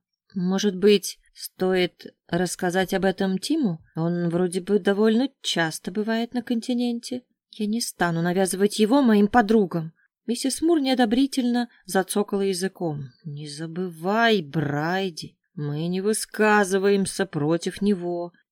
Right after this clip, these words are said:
Джек и Грейси, похоже, пришли к какому-то соглашению с ним. И для тебя этого должно быть достаточно, мадам». Эви кивнула, не глядя на дочь.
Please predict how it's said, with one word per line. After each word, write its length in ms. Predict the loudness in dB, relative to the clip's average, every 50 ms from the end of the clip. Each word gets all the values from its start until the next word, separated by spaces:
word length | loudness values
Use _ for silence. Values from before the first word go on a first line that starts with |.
| _ -14
Джек 480 | -12 -8 -2 0 2 2 2 0 -2 -4
и 40 |
Грейси, 600 | -2 0 2 2 4 4 4 4 2 2 0 -2
похоже, 600 | 0 0 -2 -2 0 0 0 2 2 2 0 -2
пришли 680 | -2 -2 -2 0 0 -2 -2 -2 -2 -2 0 0 0 -2 -4 _ _ _
к 20 |
какому-то 540 | -8 -8 -6 -2 -2 0 2 2 2 2 0
соглашению 960 | -2 -2 -2 0 0 0 0 0 -2 -2 -2 -2 -2 -2 -2 -4 -4 -4 -8 -12 _ _
с 180 | -14 -10 -6
ним. 300 | -6 -4 -4 -6 -6 -10 -14 _ _ _ _
И 140 | -4 -4 -2
для 220 | 0 2 2 2
тебя 540 | 2 2 0 0 2 4 2 2 2 2 -4 -8 _
этого 640 | -4 0 2 2 2 2 2 -2 -2 -2 -6 -10 -12 _ _ _
должно 500 | -2 -2 0 0 0 0 2 2 2 2
быть 200 | 2 2 2 4
достаточно, 1000 | 4 4 4 2 -2 0 2 2 2 2 0 -2 -4 -4 -6 -8 -10 -12 -14 -18 _ _ _
мадам». 560 | -6 -4 -4 -2 -2 -4 -4 -4 -4 -8 -10 _ _ _ _ _ _ _ _ _
Эви 280 | 0 0 2 2 2
кивнула, 720 | 0 2 0 2 2 4 4 4 4 2 2 -2 -6 -8 -6 -4
не 120 | -2 -2 0
глядя 280 | 0 -2 -2 -2 -2
на 160 | -4 -4 -4
дочь. 440 | -4 -4 -6 -6 -8 -10 -12 -12 -14